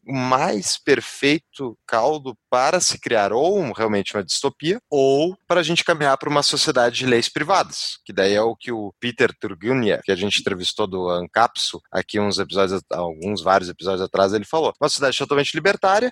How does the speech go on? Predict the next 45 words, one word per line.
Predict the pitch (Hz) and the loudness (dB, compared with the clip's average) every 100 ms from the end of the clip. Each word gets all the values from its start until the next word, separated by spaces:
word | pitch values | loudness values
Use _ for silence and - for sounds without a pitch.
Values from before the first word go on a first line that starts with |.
| - | -2
onde | 196 202 | -2 -2
cada | - 185 185 175 | 0 0 4 2
um | 160 180 | 2 0
pode | 156 151 156 | 0 0 0
escolher, | 160 - 156 131 135 180 165 _ | -2 2 2 4 4 2 -2 _
como | - | -8
é | 98 | -6
que | |
se | - | 0
chama, | 104 | 2
a | |
jurisdição | 110 143 135 135 - 165 | 2 0 0 2 4 2
política, | 180 - 139 170 - 123 | 0 -4 -4 -2 -2 -2
digamos, | 101 98 120 147 - - _ _ | -2 2 0 0 -14 -18 _ _
que | 160 | -12
tu | - | 0
tá | 170 | 2
sujeito. | 156 202 165 151 - - _ _ _ - | 2 0 2 2 0 -18 _ _ _ -6
A | |
gente | 101 104 | -6 -4
segue | - 113 107 - | 2 4 2 0
cada | 113 104 | 0 2
um | 104 | 0
na | 104 101 | 0 -2
sua | - 110 | 0 -4
vida, | 101 120 143 208 - | -2 -6 -6 -10 -4
mas | 151 139 | -2 0
a | 151 | 0
gente, | 151 160 - - | 0 0 0 0
eu | 143 165 202 | 2 2 2
não | 160 165 | 2 0
quero | 208 156 170 | 0 0 0
estar | 180 151 135 | 0 -2 -2
sujeito | - 120 123 139 | -2 -2 0 0
a | |
um | |
governo | 135 123 127 139 | -2 0 0 0
de | |
esquerda, | 156 - 143 156 113 | -4 -2 2 2 2
logo | 104 104 110 | 4 4 4
eu | 123 | 2
não | 123 | 0
fico | 113 - 127 131 | -2 -8 -8 -6
numa | 127 123 | 0 0
jurisdição | 113 123 123 117 120 | 0 -4 -4 -2 0